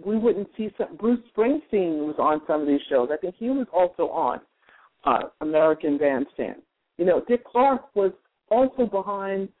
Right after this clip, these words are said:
the, you know, the ball dropping here in, in New York on, on New Year's Day. So there's so many of these things that we're not even aware of,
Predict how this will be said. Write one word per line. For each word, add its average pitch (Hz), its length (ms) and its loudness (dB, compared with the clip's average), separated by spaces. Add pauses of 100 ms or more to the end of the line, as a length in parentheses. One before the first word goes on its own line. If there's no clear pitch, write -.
(200)
the, 185 540 4
you 196 80 -10
know, 185 140 -4
the 175 80 -4
ball 214 420 2
dropping 185 500 -2 (120)
here 208 320 0
in, 208 560 -6 (840)
in 220 140 6
New 233 100 6
York 269 380 2 (920)
on, 196 440 -2
on 196 160 0
New 208 120 2
Year's 226 320 2
Day. 302 300 0 (420)
So 240 160 4
there's 240 180 0 (140)
so 311 180 0
many 370 240 -2
of 233 100 -2
these 226 160 -2 (100)
things 214 280 -2
that 180 220 -4
we're 240 220 -4
not 214 380 -4
even 190 260 -8
aware 170 540 2
of, 147 180 0